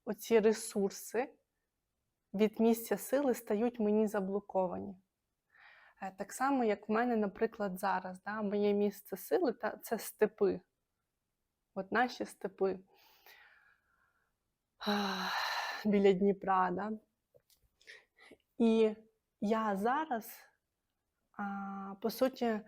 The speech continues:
не маю доступу туди, не тільки не маю доступу, я зараз,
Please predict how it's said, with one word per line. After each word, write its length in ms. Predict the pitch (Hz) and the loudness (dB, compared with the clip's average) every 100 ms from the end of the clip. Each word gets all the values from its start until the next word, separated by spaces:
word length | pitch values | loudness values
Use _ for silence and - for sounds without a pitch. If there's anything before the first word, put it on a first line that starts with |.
| - _ _ | -16 _ _
не 160 | 226 240 | 4 4
маю 400 | 226 233 254 233 | 4 0 2 2
доступу 640 | 196 233 247 - 269 285 | 6 6 6 0 -4 -2
туди, 240 | 277 262 240 | -2 -2 2
не 140 | 220 | 2
тільки 320 | 220 330 - | 4 0 2
не 120 | 254 233 | 2 2
маю 300 | 226 226 202 | 0 -2 0
доступу, 580 | 208 202 - 180 - 196 - _ | 0 0 -4 -16 -16 -16 -18 _
я 220 | 196 226 | -2 -2
зараз, 540 | 214 233 254 233 - | -2 -2 -2 -2 -6